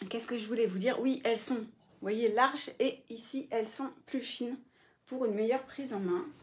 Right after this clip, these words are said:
Voilà. Donc voici la taille trois, elle est tout chouchou. Je la trouve très mignonne. Hop ! Regardez ce tissu. Je vous l'avais montré en story, il est vraiment beau. Et donc, je vous montre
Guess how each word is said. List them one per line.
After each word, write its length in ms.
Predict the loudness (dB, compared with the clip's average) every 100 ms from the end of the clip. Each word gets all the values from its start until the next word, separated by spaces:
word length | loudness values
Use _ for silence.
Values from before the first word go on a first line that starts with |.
| -18 -6
Voilà. 380 | -2 -2 -4 -8 -20 -20 -20 -12
Donc 120 | -4 2
voici 240 | 4 4
la 80 | 2
taille 220 | 2 -2
trois, 180 | 0 0
elle 80 | 0
est 80 |
tout 100 | -2
chouchou. 520 | -4 -4 -8 -6 -6 -2
Je 80 | -2
la 100 | -2
trouve 220 | -4 -10
très 240 | -2 0
mignonne. 560 | 2 2 0 -2 -4 -8 -12 -20 -20 -2 2
Hop ! 260 | 2 2 -16 -20 -20 -20 _ _ _ -16 -16 -16 -20 -8
Regardez 260 | 0 4 4
ce 140 | 2
tissu. 520 | -10 -10 -6 -6 -8 -14
Je 720 | -16 _ _ _ _ _ -6
vous 60 | -2
l'avais 220 | 2 2
montré 300 | 0 -2 -4
en 60 |
story, 300 | -6 -6 -6 -4
il 80 |
est 60 | -4
vraiment 260 | -2 0 0
beau. 300 | 0 -2 -6 0
Et 120 | 2
donc, 240 | 6 4 4
je 120 | -2
vous 260 | 0 0 0
montre 240 | -6